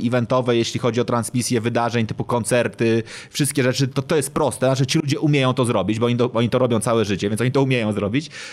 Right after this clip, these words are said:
Różnica tylko polega na tym, że na scenie zamiast Lady Punk jest jakiś smutny gość, który mówi o sprzedaży, ale jakby, wiesz, no, e,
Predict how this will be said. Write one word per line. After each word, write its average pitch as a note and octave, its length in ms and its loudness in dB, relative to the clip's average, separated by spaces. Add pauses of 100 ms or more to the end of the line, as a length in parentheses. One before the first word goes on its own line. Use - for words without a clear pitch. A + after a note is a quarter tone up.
(120)
Różnica C#3 380 0
tylko F#3 200 -2
polega D#3 340 2
na B2 180 2
tym, C3 200 0
że C3+ 60 2
na D3 140 0
scenie D#3 380 0
zamiast C#3+ 300 0
Lady C3 240 2
Punk B2 320 -2
jest C#3+ 120 -4
jakiś C#3 240 -4
smutny D3 380 -2
gość, B2 320 0
który C3 200 -2
mówi A#2+ 220 2
o A#2 60 4
sprzedaży, G#2+ 640 -2
ale D#3 200 0
jakby, E3 260 2
wiesz, F3 300 0
no, C#3+ 260 2
e, - 20 0